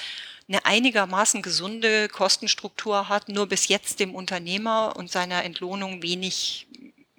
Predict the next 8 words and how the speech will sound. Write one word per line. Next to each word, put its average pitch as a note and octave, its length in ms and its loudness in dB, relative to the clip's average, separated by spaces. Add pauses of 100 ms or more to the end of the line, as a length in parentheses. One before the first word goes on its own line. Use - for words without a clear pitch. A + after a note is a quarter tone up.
(260)
Relevanz F#3 420 2
beigemessen D#3+ 680 0
hat. D3 140 -10 (760)
Also - 160 0
da F3+ 100 0
muss G3 200 0
man F#3+ 120 0
einfach - 360 -4